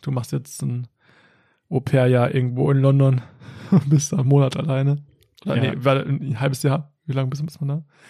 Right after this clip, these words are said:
Speaker 2: Weiß nicht.
Speaker 1: Au-pair-Jahr und ich sag einen Monat, nee. Aber
Speaker 2: <laughs> Voll gut.
Speaker 1: so, keine Ahnung.
Speaker 2: <laughs> Das ist ein langer Monat.
Speaker 1: So, da ist man auch einsam und das ist ganz normal. Und
Speaker 2: Ja.
Speaker 1: ich rede schon wieder ganz viel Quatsch.
Speaker 2: Nee, ich find das gut.
Speaker 1: So,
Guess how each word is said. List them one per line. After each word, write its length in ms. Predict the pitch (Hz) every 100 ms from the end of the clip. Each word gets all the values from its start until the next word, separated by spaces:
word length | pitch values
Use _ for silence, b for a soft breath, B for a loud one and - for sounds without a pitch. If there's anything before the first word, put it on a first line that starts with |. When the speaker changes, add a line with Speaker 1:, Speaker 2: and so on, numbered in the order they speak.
| B
Speaker 2:
Weiß 160 | 120 120
nicht. 160 | 120
Speaker 1:
Au-pair-Jahr 420 | 131 139 160 143
und 80 | 135
ich 80 | 123
sag 140 | 135
einen 100 | 120
Monat, 300 | 120 120 -
nee. 140 | 151 139 - 190
Aber 1080 | 143 143 214 - 220 208 208 180 165 151 147
Speaker 2:
<laughs> 100 | 143
Voll 200 | 180 175
gut. 260 | 160 165 147
Speaker 1:
so, 220 | 151 151 -
keine 240 | - 170 160
Ahnung. 120 | 165 -
Speaker 2:
<laughs> 60 | 165
Das 180 | 139
ist 80 | -
ein 60 | 165
langer 300 | 156 143 131
Monat. 640 | 139 127 170 180 151 - _
Speaker 1:
So, 200 | 147 151
da 100 | 143
ist 100 | 143
man 100 | 143
auch 200 | 135 -
einsam 420 | 127 120 131 127
und 100 | 131
das 120 | 143 180
ist 280 | 151 - -
ganz 260 | 143 143
normal. 360 | 120 117 120 147 _ -
Und 80 | 139
Speaker 2:
Ja. 40 | 175
Speaker 1:
ich 120 | 147
rede 160 | 170 196
schon 160 | 160
wieder 140 | 160 156
ganz 200 | 214 -
viel 140 | 190
Quatsch. 360 | - 143 147 - - 110
Speaker 2:
Nee, 220 | 113 160
ich 100 | -
find 140 | 147
das 180 | 151 -
gut. 160 | 113 _ _
Speaker 1:
So, 360 | 143 139 156